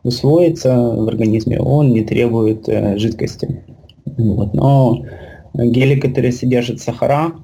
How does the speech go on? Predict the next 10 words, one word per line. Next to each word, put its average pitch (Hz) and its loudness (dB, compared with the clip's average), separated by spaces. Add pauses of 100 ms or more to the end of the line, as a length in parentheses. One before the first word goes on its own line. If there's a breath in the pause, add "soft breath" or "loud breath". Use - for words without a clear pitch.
(460)
э, 104 -4
и 104 0
имеют 110 2
мультиуглеводные 120 2
матрицы, 107 -2
они 120 2 (360)
могут 120 0
обеспечить 117 -2
вас, 104 -2
э, 55 -4